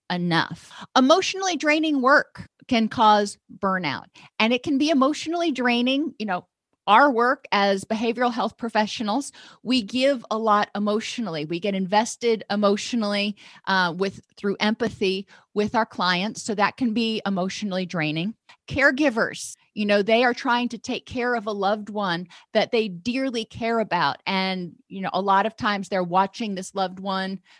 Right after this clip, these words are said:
deteriorate or they not get any better. And it can be very frustrating, whether you're dealing with somebody who has,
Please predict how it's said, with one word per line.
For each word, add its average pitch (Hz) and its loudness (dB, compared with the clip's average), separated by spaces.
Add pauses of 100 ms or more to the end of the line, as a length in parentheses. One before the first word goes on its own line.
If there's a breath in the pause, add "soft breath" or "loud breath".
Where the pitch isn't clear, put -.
deteriorate 196 -6 (360 loud breath)
or 190 4
they 190 -2
not 190 0 (140)
get 208 0
any 196 -8
better. 170 -2
And 190 -8
it - -10
can 220 -2
be 226 -4
very 247 -2
frustrating, 185 -2
whether 185 -2
you're 190 0
dealing 214 -4
with 196 -4
somebody 208 0
who 208 -2
has, 190 2